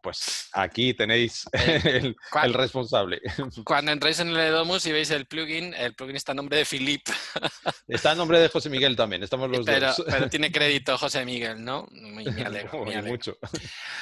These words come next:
Speaker 2: Pues nada, hoy la señora Miriam Suárez Suárez, la otra parte de Domótica Da Vinci, ha sido exonerada, ya dado que tenemos hoy panelistas de tan alto nivel,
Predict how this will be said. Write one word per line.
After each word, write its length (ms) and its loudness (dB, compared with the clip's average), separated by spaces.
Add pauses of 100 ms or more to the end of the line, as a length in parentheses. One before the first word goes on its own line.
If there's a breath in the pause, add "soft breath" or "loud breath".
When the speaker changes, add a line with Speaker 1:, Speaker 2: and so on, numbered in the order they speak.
(300 loud breath)
Speaker 2:
Pues 160 2
nada, 340 4
hoy 300 6
la 180 2
señora 380 2
Miriam 280 2
Suárez 400 2
Suárez, 360 2
la 80 4
otra 180 2
parte 180 -2
de 60 2
Domótica 380 0
Da 100 4
Vinci, 460 -2
ha 100 0
sido 240 -6
exonerada, 640 -2
ya 80 0
dado 160 0
que 80 -10
tenemos 480 -8
hoy 240 -10
panelistas 540 -10
de 80 -8
tan 180 -14
alto 240 -12
nivel, 520 -8